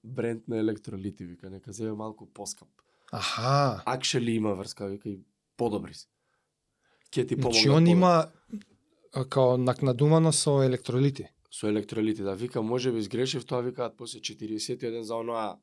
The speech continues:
Speaker 1: големата, а, големиот пост што,
Speaker 2: Аха.
Speaker 1: оно што викаш ти, клинички мониторинг што има.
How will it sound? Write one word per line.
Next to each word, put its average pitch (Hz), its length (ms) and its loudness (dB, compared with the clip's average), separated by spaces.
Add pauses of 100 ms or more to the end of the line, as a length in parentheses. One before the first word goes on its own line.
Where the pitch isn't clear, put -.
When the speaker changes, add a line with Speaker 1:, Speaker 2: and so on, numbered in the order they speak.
(140)
Speaker 1:
големата, 110 760 -4 (160)
а, 98 340 -8
големиот 104 480 -4
пост 95 200 -12
што, 90 400 -12
Speaker 2:
Аха. 107 300 -10
Speaker 1:
оно 127 160 0
што 113 160 -6
викаш 101 260 -8
ти, 107 120 -10
клинички 101 480 -8
мониторинг 92 480 -10
што - 120 -18
има. 110 140 -6